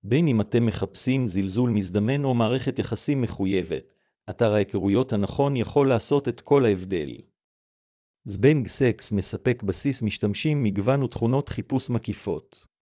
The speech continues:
אוקיי קיופיד מתמקדת בטיפוח קשרים משמעותיים המבוססים על תחומי עניין וערכים משותפים.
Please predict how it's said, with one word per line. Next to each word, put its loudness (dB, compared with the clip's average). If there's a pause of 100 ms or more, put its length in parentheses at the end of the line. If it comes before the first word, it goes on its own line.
(760)
אוקיי -2
קיופיד 0
מתמקדת 0
בטיפוח 2
קשרים -2
משמעותיים 0
המבוססים -2
על 0
תחומי 0
עניין 0
וערכים 2
משותפים. -8